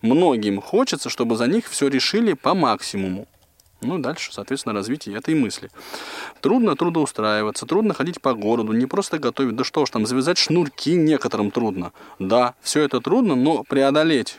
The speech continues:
о-, очень многие из этих трудностей можно, если человек действительно этого хочет. А если человек чего-то не может,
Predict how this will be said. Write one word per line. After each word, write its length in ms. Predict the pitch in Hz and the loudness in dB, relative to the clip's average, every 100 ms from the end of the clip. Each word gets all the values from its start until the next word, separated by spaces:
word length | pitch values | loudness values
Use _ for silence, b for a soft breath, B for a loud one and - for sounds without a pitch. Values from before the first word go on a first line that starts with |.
| - - | -16 -4
о-, 140 | 131 | -2
очень 320 | 120 131 - | 2 0 4
многие 340 | 135 147 117 113 | 4 4 2 0
из 100 | 117 | -2
этих 300 | 123 120 - | -2 -6 -2
трудностей 480 | 180 254 220 - 113 | 2 2 2 0 2
можно, 320 | 143 240 147 | 2 2 2
если 260 | 127 127 | 0 0
человек 380 | 113 113 135 226 | -2 -2 0 -2
действительно 480 | 127 104 170 208 123 | -2 -4 -6 -4 -4
этого 280 | 170 160 151 | -4 -6 -8
хочет. 520 | - 107 98 - - B B B B | -6 -4 -4 -8 -14 B B B B
А 120 | 104 | -2
если 260 | 156 - | 0 -2
человек 420 | 123 131 139 127 - | -4 0 0 0 -2
чего-то 360 | - 127 - | 0 0 0
не 200 | 107 123 | 2 4
может, 480 | 147 220 277 165 - | 4 4 4 2 -6